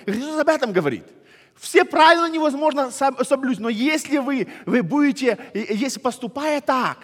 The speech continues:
если вы будете поступать таким особенным образом, любите своего Отца Небесного, и вы думаете все время об Отце, вы будете сынами Отца вашего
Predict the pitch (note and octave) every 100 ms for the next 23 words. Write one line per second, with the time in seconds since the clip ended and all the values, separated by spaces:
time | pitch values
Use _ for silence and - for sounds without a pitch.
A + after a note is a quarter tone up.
0 | - - B3 C#4 C4+ A#3 C#4+ C#4 C#4+ C4
1 | - A3+ C4 C4 B3 B3+ A#3 C4 E4+ E4
2 | D4 C4+ B3 G#3+ G#3 B3 F4+ D#4 C#4 A3+
3 | C4 C4+ A#3 A#3 C#4 B3+ A#3+ G#3+ C4 A#3
4 | G#3 - G#4 F4 D4 A3+ C4 D4 C#4 A#3
5 | B3+ - G3+ C3+ - _ _ _ _ F#3
6 | D#3 C3 A#3 A3+ F#3+ A3+ F#3+ - - G#3+
7 | G3 E3 D#3 D#3+ D3 - - - - G#3+
8 | D3+ A2 - - C#3 E3+ - C#3+ A#2